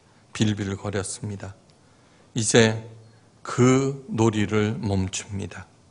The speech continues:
내가 가진 힘, 그것이 무엇인지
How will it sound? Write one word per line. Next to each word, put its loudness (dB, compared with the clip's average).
내가 4
가진 -4
힘, -2
그것이 -2
무엇인지 -2